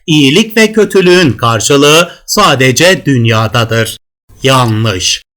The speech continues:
Kitab-ı Tevhid, Kitab-ül Makalat, Tevilatül Kur'an. Bu eserler hangi alime aittir? İmam Maturidi.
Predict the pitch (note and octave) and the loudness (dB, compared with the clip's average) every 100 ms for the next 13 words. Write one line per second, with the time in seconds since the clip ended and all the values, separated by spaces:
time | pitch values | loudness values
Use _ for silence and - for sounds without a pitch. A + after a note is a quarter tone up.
0 | _ - F3+ - D#3 B2 B2 B2 - C#3 | _ -4 -2 2 2 2 0 -2 -2 -2
1 | A#2 G2 C3+ F3 - _ _ G3 F#3 G#3 | -2 0 0 0 -2 _ _ -4 -2 0
2 | A3+ D#3+ F3 C#3 B2 B2 - B2+ G2+ A2+ | 2 4 2 2 0 -2 -2 -2 0 0
3 | D#3 F3 - - - D3+ C#3 C3+ D3 G3+ | 0 0 -6 -14 -2 2 2 2 2 0
4 | F#3 - E3+ F3 - C#3 C3 - A#2 F2+ | 0 0 0 2 0 0 0 0 -2 -4
5 | - _ - D#3 E3+ C3 - C3+ A2 A#2+ | -12 _ -6 -4 -2 -2 0 0 0 0
6 | C#3 E3 - - A#3 A#3+ G#3+ F3+ F3+ E3 | 2 0 -6 -8 0 2 4 2 0 0
7 | C#3 A#2 A#2 C3 E3+ - C3+ A2 G2+ G2 | 2 2 2 0 0 0 0 0 -2 -6
8 | - D3 A#2+ - _ _ _ - E3+ D3 | -2 0 0 -2 _ _ _ -6 0 2
9 | C#3 F3 F3+ - C#3+ B2+ A#2+ C3+ B2+ A#2+ | 2 2 0 0 0 0 0 -2 0 -2
10 | A#2 A#2+ E2+ | 0 -2 -4